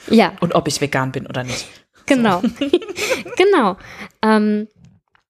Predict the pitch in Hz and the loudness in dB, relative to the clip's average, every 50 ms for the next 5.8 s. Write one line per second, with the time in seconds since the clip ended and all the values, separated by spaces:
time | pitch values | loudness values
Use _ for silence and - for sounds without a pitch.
0 | _ _ - _ _ _ _ _ - _ - - 214 208 220 208 226 269 311 285 | _ _ -20 _ _ _ _ _ -20 _ -2 -2 0 0 2 0 0 2 4 4
1 | 269 262 262 - - - 240 240 247 247 247 - 240 - - 254 247 214 226 - | 4 4 2 0 0 -2 0 2 2 2 0 0 -4 -2 -2 -2 0 0 0 -2
2 | - - - 185 233 269 - - - 233 - - 233 - - - - - 214 220 | -2 -4 -2 -2 -2 -4 -2 -2 -2 0 0 0 -2 -2 -2 -6 -2 0 2 2
3 | 220 - - - - - - 240 233 233 - 233 226 226 240 233 262 269 - - | 2 2 0 -4 -6 -2 2 2 4 4 4 2 2 4 4 4 2 2 0 -6
4 | - - 226 220 214 214 214 214 214 - - 208 208 202 202 202 - - - 214 | -2 0 2 4 4 4 4 4 2 2 2 2 2 2 2 0 -4 -2 0 2
5 | 226 233 - 277 269 - - - 233 226 - - 233 233 269 | 2 2 0 -4 -6 -6 -2 0 0 0 0 0 -4 -6 -6